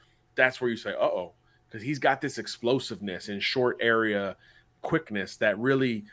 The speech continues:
uh, helps the ball <laughs> carrier move in the other direction. So I, I think that's where, combined with his effort, he really shines. So now when the technical stuff starts to come together,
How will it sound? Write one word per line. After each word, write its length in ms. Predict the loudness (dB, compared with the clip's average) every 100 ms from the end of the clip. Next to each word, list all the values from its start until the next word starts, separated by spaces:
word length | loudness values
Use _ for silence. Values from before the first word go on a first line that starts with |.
| _
uh, 100 | -2
helps 340 | 0 4 2 0
the 100 | -10
ball 240 | -6 -6
<laughs> 40 | 0
carrier 340 | 2 4 2
move 360 | 2 0 2 0
in 140 | -2
the 140 | 0
other 200 | 0 -2
direction. 560 | -6 -6 -6 -8 -14 -10
So 120 | -2
I, 200 | 0 0
I 20 |
think 260 | 0 -4 -2
that's 340 | 0 0 0
where, 260 | 0 2 2
combined 380 | 0 0 2 2
with 100 | -2
his 120 | 2
effort, 480 | 4 4 0 -2 -2 _ -20 _ _ _ -4 0
he 120 | 2
really 300 | 4 4 4
shines. 600 | 2 2 2 -2 -6 -8
So 260 | -2 -2
now 400 | 2 4 4 4
when 180 | 2 2
the 120 | -2
technical 520 | -2 -2 -2 -4 -6 -8
stuff 320 | -2 -2 0
starts 280 | -4 -6 -8
to 80 | -10
come 180 | -8
together, 520 | -6 0 2 2 0